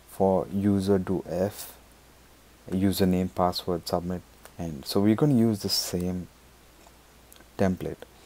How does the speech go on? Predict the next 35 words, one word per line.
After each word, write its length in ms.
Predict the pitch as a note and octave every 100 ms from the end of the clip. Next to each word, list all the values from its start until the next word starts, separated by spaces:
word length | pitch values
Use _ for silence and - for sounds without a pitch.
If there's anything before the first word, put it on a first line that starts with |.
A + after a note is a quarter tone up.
| - - - - - -
I'm 120 | - B2+
just 140 | -
gonna 160 | B2 A2
say, 280 | - G#2
instead 240 | F2+ G#2+ B2+
of 120 | G2+
user, 280 | G2+ G#2 G#2+
I'm 100 | G2
just 180 | G2 -
gonna 160 | F#2+
say 140 | - F2
note, 480 | E2+ F#2+ C3 - - - - - - - - -
because 560 | - F#2+ F2+ F2 - - - - - - -
it 140 | -
is 220 | G2 F#2
for 460 | - G2 F2+ F2 D#2+ -
somebody 400 | - G2 F#2 F#2
who's 180 | G2
gonna, 300 | - F#2 F2 - - - - - - - - -
for 220 | - F#2+
a 20 |
user 300 | G2 G2 G2+
who's 180 | G2 F#2
gonna 200 | G2 F#2
enter 200 | F#2 G2
the 120 | E2+
title 500 | - F#2+ F#2+ G#2+ G2+
and 420 | C#2 F#2+ F#2 F2+ F2
the 240 | F2 F2 F#2+
body 220 | G2+ G2
of 100 | F#2
the 80 | F#2
note 240 | F#2 F2+
it-, 320 | D#2+ - - G2+
itself. 440 | - F#2+ E2 -